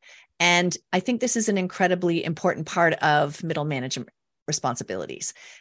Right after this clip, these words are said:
Accountability done well is holding people to a certain standard, and it's reminding them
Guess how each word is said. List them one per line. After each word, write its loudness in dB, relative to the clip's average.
Accountability 4
done 2
well 6
is -2
holding 2
people -4
to 0
a 2
certain -2
standard, -4
and 0
it's 0
reminding 2
them 0